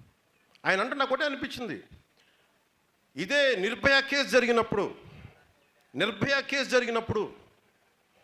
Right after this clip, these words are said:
అప్పుడు పార్లమెంట్ సభ్యులు, ఇప్పుడు పార్లమెంట్ సభ్యులు శ్రీ జయమ-, శ్రీ జయా బచ్చన్ గారు కానీ, అప్పుడున్న పార్లమెంట్ సభ్యులందరూ "చంపేసేయండి", పార్లమెంట్లో మాట్లాడిన పా-, మాటలు on record ఇవన్నీ.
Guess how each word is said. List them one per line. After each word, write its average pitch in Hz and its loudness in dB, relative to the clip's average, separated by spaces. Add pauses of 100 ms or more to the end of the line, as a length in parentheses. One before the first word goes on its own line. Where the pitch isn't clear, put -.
(1300)
అప్పుడు 247 -4
పార్లమెంట్ 247 0
సభ్యులు, 226 -4 (160)
ఇప్పుడు 180 -8
పార్లమెంట్ 240 0
సభ్యులు 240 0
శ్రీ 214 -4
జయమ-, 233 0
శ్రీ 202 -8
జయా 208 0
బచ్చన్ 233 -2
గారు 220 -2
కానీ, 175 -6 (1080)
అప్పుడున్న 247 -2
పార్లమెంట్ 262 0
సభ్యులందరూ 233 -2
"చంపేసేయండి", 233 -6 (200)
పార్లమెంట్లో 302 0
మాట్లాడిన 269 0
పా-, 240 -4
మాటలు 262 -2
on 208 -2
record 262 -2
ఇవన్నీ. 180 -6